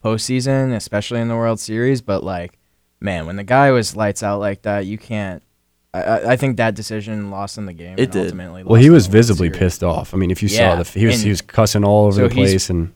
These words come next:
Speaker 1: I don't know when his contract year is, but he's definitely gonna be thinking about going to one of the bigger market teams soon, I'm sure.
Speaker 3: Poor
Speaker 1: Um,
Speaker 3: guy.
Speaker 2: Speaking of bigger market teams, uh, the Chicago White Sox,
Speaker 1: Yes.
Speaker 3: Yeah.
Speaker 2: uh, a team that had a,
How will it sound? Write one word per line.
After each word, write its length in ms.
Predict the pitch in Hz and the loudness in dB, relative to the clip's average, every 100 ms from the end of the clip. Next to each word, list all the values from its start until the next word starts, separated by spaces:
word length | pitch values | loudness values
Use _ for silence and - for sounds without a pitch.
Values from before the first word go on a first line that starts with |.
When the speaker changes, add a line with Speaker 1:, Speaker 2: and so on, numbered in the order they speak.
| - | -6
Speaker 1:
I 120 | 117 | -2
don't 140 | 127 | -2
know 120 | 113 104 | -2 -4
when 140 | 101 | -6
his 160 | 98 - | -10 -12
contract 560 | 95 95 113 104 104 _ | -10 -8 -4 -4 -4 _
year 260 | 107 110 113 | -4 0 0
is, 220 | 117 117 | 0 -2
but 280 | 107 95 82 | -4 -12 -14
he's 300 | 104 104 - | -12 -12 -10
definitely 380 | 101 95 90 90 _ _ - | -12 -12 -14 -18 _ _ -12
gonna 160 | 92 | -10
be 80 | 87 | -10
thinking 280 | 95 90 92 | -14 -18 -18
about 200 | 87 90 | -18 -14
going 320 | 98 90 87 | -12 -12 -12
to 120 | 92 95 | -12 -12
one 120 | 92 | -12
of 60 | 92 | -12
the 180 | 90 95 | -14 -10
bigger 260 | 107 101 | -8 -8
market 340 | 98 95 104 - | -8 -10 -14 -10
teams 300 | 117 107 107 | -6 -6 -6
soon, 280 | 110 110 107 | -10 -8 -8
I'm 120 | 110 | -8
sure. 440 | - 110 113 110 - | -8 -6 -6 -8 -4
Speaker 3:
Poor 140 | 110 | -2
Speaker 1:
Um, 60 | 90 | 0
Speaker 3:
guy. 300 | 85 90 78 | 0 0 -2
Speaker 2:
Speaking 540 | - - 147 143 107 | -4 -4 -8 -8 -6
of 180 | 104 101 | -6 -4
bigger 240 | 113 107 104 | -4 -2 -2
market 340 | 104 120 - | -2 -4 -8
teams, 520 | - 98 98 104 - _ _ _ _ - | -12 -12 -12 -14 -20 _ _ _ _ -4
uh, 340 | 101 90 80 - _ _ _ _ _ | -2 -2 -4 -12 _ _ _ _ _
the 80 | 104 | -6
Chicago 440 | - 127 123 123 | -4 0 2 2
White 240 | 110 131 - | 2 2 0
Sox, 560 | - - - - - _ | -10 -12 -8 -6 -6 _
Speaker 1:
Yes. 120 | - - | -12 -4
Speaker 3:
Yeah. 120 | 101 | 2
Speaker 2:
uh, 320 | 113 107 92 85 - | 6 6 4 2 -2
a 80 | 113 | -4
team 300 | - 135 127 | -2 -2 -2
that 120 | 98 | -4
had 140 | 117 | -6
a, 100 | 98 | -8